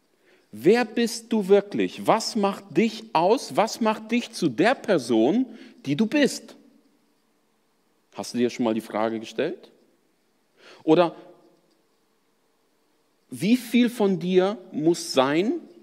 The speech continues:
damit du bist, der du bist? Was meine ich damit? Äh,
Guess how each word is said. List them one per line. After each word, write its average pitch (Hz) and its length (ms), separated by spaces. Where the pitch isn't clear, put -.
damit 147 280
du 226 260
bist, - 380
der 131 140
du 143 120
bist? - 540
Was - 160
meine 135 200
ich - 80
damit? 90 380
Äh, 104 260